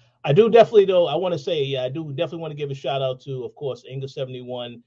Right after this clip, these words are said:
and I wanna give a shout out to Tracy Lee because she had a comment last week that had me rolling, where she said that she, she thinks of Tate, she compares Tate,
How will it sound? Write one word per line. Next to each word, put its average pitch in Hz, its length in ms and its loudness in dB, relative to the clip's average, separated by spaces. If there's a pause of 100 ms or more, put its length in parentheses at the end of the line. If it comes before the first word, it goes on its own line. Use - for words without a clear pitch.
(320)
and 135 100 -4
I 131 60 0
wanna 170 220 -2
give 165 180 -6
a 147 40 -6
shout 151 220 -4
out 139 160 -2
to 135 80 -12
Tracy 139 420 -8
Lee 135 220 -6
because 113 300 -8
she 180 160 -8
had 180 160 0
a 139 80 -4
comment 156 340 -6
last 139 320 -4
week 139 160 -8
that 120 120 -10
had 131 180 -4
me 131 100 -10
rolling, 139 540 -4 (240)
where 123 120 -10
she 131 160 -10
said 135 260 -6
that 123 100 -8
she, 139 260 -8
she 135 200 -12
thinks 135 300 -8
of - 140 -10
Tate, 165 300 -10 (340)
she - 160 -12
compares 139 560 -6
Tate, - 300 -8